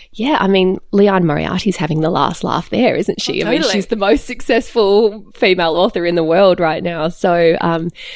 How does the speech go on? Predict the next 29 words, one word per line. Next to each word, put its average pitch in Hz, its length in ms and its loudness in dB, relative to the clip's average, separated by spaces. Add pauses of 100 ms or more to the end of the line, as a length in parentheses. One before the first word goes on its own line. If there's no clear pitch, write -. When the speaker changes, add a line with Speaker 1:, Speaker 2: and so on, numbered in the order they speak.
(120)
Speaker 1:
but - 100 0
she's 262 280 -4
definitely 170 420 -4
paved 151 380 -6
the 160 80 0
way 147 480 0 (100)
for - 160 -2
that. 151 320 -6
And, 196 220 0
and 190 200 0
she, 247 300 0
I 190 100 0
talked - 280 -4
to 226 80 -4
her 180 140 -2
about - 260 -4
this - 260 -2
recently, 147 540 -2
and 151 160 0
she 196 200 2
calls 156 300 -4
what - 160 -2
she - 160 -4
writes 147 320 -6
domestic - 540 -2
suspense. - 720 -4
And, 160 300 2
and 156 200 -2
because 175 300 -2